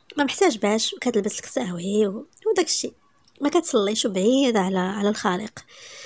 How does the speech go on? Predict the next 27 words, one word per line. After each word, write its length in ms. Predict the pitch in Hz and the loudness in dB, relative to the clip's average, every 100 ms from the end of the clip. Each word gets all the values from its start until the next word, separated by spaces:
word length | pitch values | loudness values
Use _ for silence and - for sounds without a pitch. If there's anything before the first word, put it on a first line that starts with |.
| - - - - | -20 -20 -10 4
ما 80 | 311 | 6
تزوجاتش 420 | 262 277 349 - | 8 6 4 2
بكري، 300 | 202 - 180 | -4 -2 -2
وحتى 220 | 190 - | 0 4
الولادة 320 | 214 208 220 | 6 6 4
تعطلات 560 | 277 185 180 - 247 262 | 2 -4 -4 0 0 0
عليها. 300 | 180 180 - _ _ _ _ - | -4 -6 -14 _ _ _ _ -2
ولدت 260 | 240 240 233 | 4 4 4
سيف 340 | - 311 - | 2 0 0
بوحدو، 360 | 190 233 - 214 - - | -2 0 2 0 -4 -14
ما 60 | |
بقاش 300 | 220 - - | -10 -4 -2
كتقدر 280 | 208 - 214 | 0 0 0
تولد 300 | 208 202 196 | 2 -2 -2
مرة 120 | 190 | -4
أخرى. 300 | 196 196 202 - | -6 -8 -12 -14
داكشي 260 | - - 302 | -8 0 2
على 160 | 247 | 2
سيف 300 | 233 - 349 311 - | 0 0 0 0 0
أغلى 280 | 294 285 294 | 2 2 2
ما 80 | 269 | 2
عندها 420 | 240 220 240 - - | 2 0 -2 -4 -6
هو 220 | 214 208 277 | -4 2 4
المومو 320 | 330 247 240 | 4 2 2
عينيها. 500 | 220 185 180 185 - - - - - - - _ _ - | 0 0 -4 -8 -12 -20 -20 -20 -20 -20 -20 _ _ 2
وجاسم 360 | 285 277 277 220 | 6 6 4 -2
البناني 460 | 196 190 196 262 | -2 -2 0 2